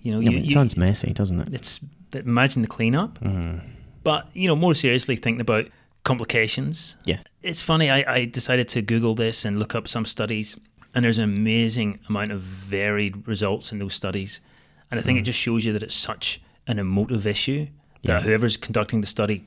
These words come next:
Speaker 1: probably waits, is weighting it very heavily one side or the other.
Speaker 2: Yeah, it,
Speaker 1: It's
Speaker 2: bias, yeah.
Speaker 1: Yeah. And there's probably good evidence out there, but it was quite hard to find it 'cause there's lots and lots of studies that, that will say one thing and then the other.
Speaker 2: Yeah.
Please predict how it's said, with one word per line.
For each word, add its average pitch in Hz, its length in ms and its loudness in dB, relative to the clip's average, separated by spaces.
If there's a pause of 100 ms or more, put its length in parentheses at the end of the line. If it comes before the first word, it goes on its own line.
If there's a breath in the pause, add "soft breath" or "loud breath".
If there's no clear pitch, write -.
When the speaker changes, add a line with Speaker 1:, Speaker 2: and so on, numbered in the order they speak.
Speaker 1:
probably 107 720 -2 (100)
waits, 101 720 -4 (260)
is 113 260 -8
weighting 104 320 -2
it 101 100 -2
very 101 260 2
heavily 101 400 -4
one 98 240 -2
side 101 300 -6
or 92 120 -6
the 92 160 -10
other. 92 300 -10 (180)
Speaker 2:
Yeah, 92 260 2 (440 loud breath)
it, - 120 -4
Speaker 1:
It's - 80 -14
Speaker 2:
bias, 92 640 0
yeah. 92 260 0
Speaker 1:
Yeah. - 100 -12 (420)
And 127 120 -6
there's 113 120 -4
probably 127 220 2
good 127 260 4
evidence 139 340 2
out 135 140 0
there, 127 160 2
but 110 100 -4
it 110 60 -8
was 104 100 -12
quite - 280 -4
hard 104 320 -4
to 113 100 -8
find 104 460 -2
it - 340 -4 (100)
'cause - 180 -10
there's 101 180 -8
lots 101 340 -2
and 107 80 -4
lots 104 240 -6
of 98 280 -8 (140)
studies 98 520 -4
that, 101 240 -4
that 110 80 -4
will 101 100 -10
say 101 180 -4
one 92 200 -4
thing 95 220 -8
and 92 80 -6
then 92 120 -6
the 90 120 -8
other. 85 200 -12 (460)
Speaker 2:
Yeah. 95 320 2